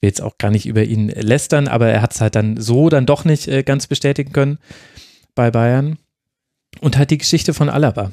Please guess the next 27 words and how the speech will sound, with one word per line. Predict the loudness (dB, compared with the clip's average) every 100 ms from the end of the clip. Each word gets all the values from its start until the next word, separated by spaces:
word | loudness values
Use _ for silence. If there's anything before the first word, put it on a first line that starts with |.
| -2
der | 2
damals | 4 2
auf | 2 0 2
links | 0 0 -2
diese | -2
beiden | 0 0 0
Fehler | 0 -2
macht. | -4 -4
Ich | -2
weiß | 0
noch, | 2
das | 0 -2
zweite | -2 0 0
war | 0 0
irgendwie | -2 -2 0
im | 0 0
eigenen | 0 -2 -2 -2
Strafraum | -2 0 -2 0 2 2 2
und | 2
dann | 2 2
so | 0
ein | -2 -2
Kullerball | 2 4 4 4 4
an | 2 0 2
Jörg | 2 0
Butt | -4 -4
vorbei | -4 0 2 2